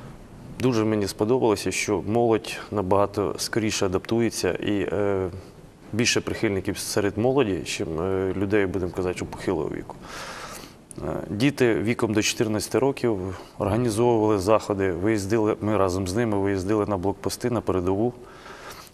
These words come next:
Е, діти проводили акції, там, е, малюнки вручали, теплі речі. Дуже приємно це бачити і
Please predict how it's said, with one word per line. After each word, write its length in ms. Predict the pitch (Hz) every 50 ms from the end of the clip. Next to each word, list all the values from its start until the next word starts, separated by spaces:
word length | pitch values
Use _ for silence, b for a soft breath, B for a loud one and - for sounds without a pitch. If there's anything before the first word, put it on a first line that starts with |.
| - - -
Е, 260 | 101 95 92 90 85 90
діти 260 | 90 110 120 - 110
проводили 440 | - 98 104 101 101 101 101 101 104
акції, 320 | 101 95 - - - 92
там, 180 | - - 87 76 73 - -
е, 600 | - 80 92 92 92 92 90 87 82 87 76 76 90
малюнки 400 | 104 107 120 127 123 113 - 113
вручали, 560 | 104 110 101 - - 110 107 101 95 92 85 82 - - - -
теплі 280 | - 110 - - 98 101
речі. 400 | 101 104 107 101 - - - - B B B B B B B B B B B B B B B - - - - -
Дуже 440 | - 85 78 73 90 117 113 107 117
приємно 420 | - - 117 113 107 95 98 95
це 120 | - - 95
бачити 460 | 87 113 127 131 - - - - 101
і 460 | 95 95 85 95 101 95 90 67 53